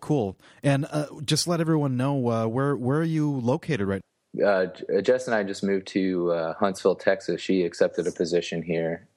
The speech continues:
Speaker 2: uh, at the university, so we just moved. But we did move from Kansas City, and we spent, uh,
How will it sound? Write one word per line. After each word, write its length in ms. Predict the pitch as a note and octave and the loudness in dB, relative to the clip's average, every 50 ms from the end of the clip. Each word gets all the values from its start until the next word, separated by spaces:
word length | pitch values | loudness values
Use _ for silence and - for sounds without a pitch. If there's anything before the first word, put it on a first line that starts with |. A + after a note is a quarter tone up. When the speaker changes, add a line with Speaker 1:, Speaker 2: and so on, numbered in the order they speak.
| _ F2+ | _ -2
Speaker 2:
uh, 300 | F2 E2 E2 D#2+ - - - | 0 0 0 -2 -4 -2 0
at 180 | - F2+ F2+ | 0 0 2
the 140 | - F2+ E2+ | 2 2 2
university, 720 | E2+ E2 F2 F2 E2+ D#2+ E2 E2 E2 - - E2 E2 D#2+ D#2 | 2 2 0 0 2 2 2 0 0 0 0 0 0 0 0
so 180 | - - F2 | 2 2 4
we 140 | F2 F2 E2+ | 4 2 2
just 180 | F2 F2 - - | 0 -2 -2 0
moved. 380 | F2 F2 E2+ E2+ E2 D#2 - - - - - - _ _ | 0 2 2 0 -2 -4 -8 -16 -20 -20 -20 -20 _ _
But 140 | - G2+ G2+ | 4 4 4
we 80 | A2 | 4
did 180 | A2+ B2+ C#3 C3+ | 2 2 2 2
move 240 | C3 A#2+ A2+ G2+ - | 0 0 -2 -2 -2
from 220 | - G#2+ G#2 G#2 | -2 -2 -2 -2
Kansas 480 | G2 - G#2 F#2+ F#2 E2+ F2 E2+ - - | -2 -2 -2 -2 -2 -2 -4 -6 -2 0
City, 240 | F#2+ F2+ F2 F2+ F2 | 0 0 2 0 0
and 100 | E2+ E2+ | -2 -4
we 60 | F2 | -6
spent, 560 | - - - - G2 F#2 F2+ E2+ E2 - - | -8 -8 -4 -2 -2 0 0 -2 -2 -2 0
uh, 320 | E2+ E2 E2 D#2 D2+ - | 0 0 0 -2 -6 -8